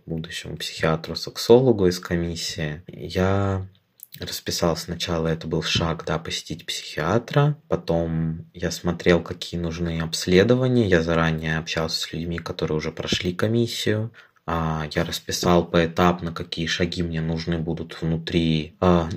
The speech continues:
предварительной подготовки к комиссии. Помимо этого, я расписывал, когда, а, я буду делать камин-ауты для своей мамы.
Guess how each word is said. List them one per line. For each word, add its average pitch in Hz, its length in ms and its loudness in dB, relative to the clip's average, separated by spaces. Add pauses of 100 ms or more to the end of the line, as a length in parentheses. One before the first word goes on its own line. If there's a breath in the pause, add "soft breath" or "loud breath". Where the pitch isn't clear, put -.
(140)
предварительной 87 640 4
подготовки 85 640 2
к - 80 -20
комиссии. 107 880 2 (180)
Помимо 90 420 6
этого, 82 920 2 (460 loud breath)
я 85 260 4
расписывал, 87 640 2
когда, 85 840 4 (180)
а, 80 260 -4
я 78 140 -2
буду 85 200 0
делать 82 360 4
камин-ауты 101 840 4
для 110 160 2
своей 101 380 4
мамы. 90 580 4